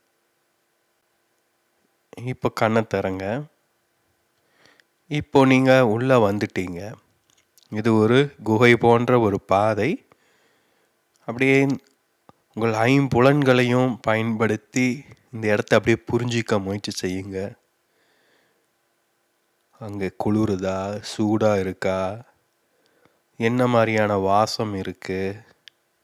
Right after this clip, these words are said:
எப்படிப்பட்ட இருள் இருக்கு, கால் அப்படி தண்ணி ஈரமா இருக்கா, தரை ஈரமா இருக்கா, ஜில்லுன்னு இருக்கா,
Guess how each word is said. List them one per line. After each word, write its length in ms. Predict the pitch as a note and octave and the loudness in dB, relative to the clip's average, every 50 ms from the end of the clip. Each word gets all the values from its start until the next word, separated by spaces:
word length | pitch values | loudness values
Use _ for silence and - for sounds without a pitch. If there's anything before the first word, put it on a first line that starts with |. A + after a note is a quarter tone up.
| _ _ _ _ _ _ _ _ - | _ _ _ _ _ _ _ _ -10
எப்படிப்பட்ட 640 | A2 G#2+ - - B2+ B2+ - - A2 - - G#2 | -10 -8 -4 -4 -4 -2 -2 -2 -4 -2 -2 -2
இருள் 380 | G2+ G2 G2 G#2 A2 B2 A#2 A2+ G#2 | -2 -2 -4 -4 -2 -2 -2 -4 -4
இருக்கு, 640 | G2 F#2 F2+ - - - F2+ F2+ F2+ F#2 F#2 G2 A2 _ _ _ _ _ _ _ _ _ _ _ _ _ _ _ _ _ _ _ _ _ _ _ _ _ - | -8 -10 -10 -12 -12 -10 -8 -8 -8 -8 -8 -10 -12 _ _ _ _ _ _ _ _ _ _ _ _ _ _ _ _ _ _ _ _ _ _ _ _ _ -8
கால் 400 | - - A#2+ A#2+ A#2+ B2 A#2+ A#2 | -2 2 4 6 6 4 4 2
அப்படி 300 | A2+ G#2+ G#2 G2+ G#2+ G#2 G#2 C3+ - _ _ _ _ _ _ _ _ _ - _ _ _ _ _ | 0 -2 -2 -4 -4 -4 -4 -6 -8 _ _ _ _ _ _ _ _ _ -20 _ _ _ _ _
தண்ணி 480 | - A2 G#2+ A2 A2+ A#2 A2+ G#2+ G#2+ A2 | -4 -2 -2 -2 -2 -4 -4 -4 -2 -2
ஈரமா 360 | A#2 A#2 A#2 A2+ A2 A2 G#2+ | 0 0 0 0 0 0 -2
இருக்கா, 540 | G2 F#2+ - - - F#2 F#2+ G2 G2+ G2+ - - _ | -2 -4 -8 -8 -6 -4 -4 -4 -6 -6 -10 -12 _
தரை 300 | - - G2+ G2 G#2+ A2 G#2 G#2 | -6 -4 -2 -2 -2 -2 -2 -4
ஈரமா 340 | G#2+ G#2+ A2 G#2 G#2+ G#2 G2 | -4 -4 -6 -4 -4 -6 -6
இருக்கா, 360 | F#2 F2+ - - F#2 F2+ F#2 F#2 G2+ - - - _ _ _ _ _ - | -6 -8 -10 -10 -8 -8 -8 -10 -12 -14 -18 -20 _ _ _ _ _ -16
ஜில்லுன்னு 440 | A2 A2+ A2 A2 A#2 A#2+ A2+ G#2+ G2+ | -10 -8 -6 -4 -4 -4 -4 -4 -8
இருக்கா, 400 | G2 F#2+ - - G2 G2 G2 | -10 -12 -10 -8 -8 -8 -8